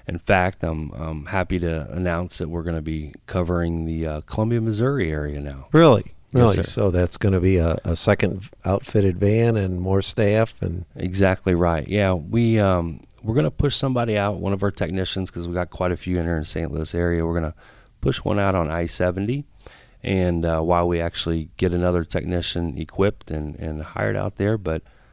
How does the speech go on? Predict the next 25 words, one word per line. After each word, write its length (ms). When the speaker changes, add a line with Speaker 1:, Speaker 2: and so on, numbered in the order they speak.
Speaker 1:
the, 240
uh, 280
the 140
game 260
plan 320
is, 240
is 200
that's, 460
that's 240
our 100
next 300
area, 320
and 220
people 220
can 160
start 260
calling 320
in 140
now 300
for 200
injuries 400
out 160
in 80
Columbia. 380
Speaker 2:
So 580